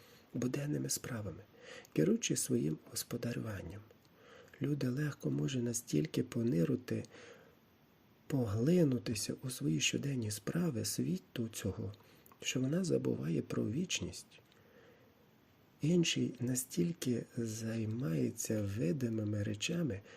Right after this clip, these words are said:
що забуває про речі невидимі. Він так голосно чує вимоги цього світу,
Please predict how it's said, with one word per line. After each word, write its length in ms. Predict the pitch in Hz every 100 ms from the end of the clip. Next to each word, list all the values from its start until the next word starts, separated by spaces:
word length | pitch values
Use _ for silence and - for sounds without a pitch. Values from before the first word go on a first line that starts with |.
| -
що 220 | - -
забуває 440 | 107 117 117 135 147
про 240 | - 117
речі 440 | 120 147 - 113 -
невидимі. 680 | 117 110 120 131 101 95 85 - - - - - - -
Він 160 | 113 123
так 240 | 123 151
голосно 560 | 113 104 156 123 - 113
чує 480 | 117 - 147 120 101 - - - 107
вимоги 460 | 107 113 147 113
цього 360 | 104 - 117 104
світу, 520 | 101 - 165 202 -